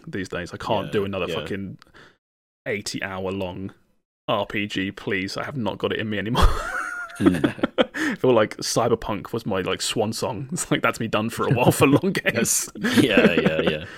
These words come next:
Speaker 1: <laughs> Um, but yeah, you had this coming out, and then the last one was Alan Wake two, which
Speaker 2: Oh shit, is that this week? Oh, no.
Speaker 1: Uh, if you're
Speaker 2: That's
Speaker 1: th-, if you're thinking about
Speaker 2: Epic
Speaker 1: playing it
Speaker 2: exclusive, right?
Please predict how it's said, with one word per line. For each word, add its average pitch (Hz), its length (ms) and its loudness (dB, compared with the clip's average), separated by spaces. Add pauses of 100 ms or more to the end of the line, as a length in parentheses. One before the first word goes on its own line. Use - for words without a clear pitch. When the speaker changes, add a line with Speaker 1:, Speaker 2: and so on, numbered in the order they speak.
Speaker 1:
<laughs> - 200 -16
Um, 117 160 4
but 117 100 4
yeah, 117 80 10
you 120 60 8
had 123 120 2
this 139 120 2
coming 117 240 0
out, 107 220 2
and 113 100 -2
then 107 120 -4
the 107 40 -2
last 104 280 0
one 95 260 -4 (140)
was 90 720 -6 (500)
Alan 110 220 -2
Wake 98 180 -2
two, 92 220 -4 (1160)
which 98 300 -4 (200)
Speaker 2:
Oh 117 200 0
shit, - 540 0
is 104 120 -4
that 135 180 2
this 147 260 -4
week? 175 200 -8 (360)
Oh, - 40 -10 (840)
no. 139 80 4
Speaker 1:
Uh, 123 260 8
if - 140 -4
you're 156 100 8
Speaker 2:
That's 160 140 4
Speaker 1:
th-, - 120 -6
if - 140 0
you're 175 100 8
thinking 165 160 4
about 123 100 6
Speaker 2:
Epic - 40 2
Speaker 1:
playing 131 140 4
it 117 40 -2
Speaker 2:
exclusive, 113 400 -2
right? 87 160 0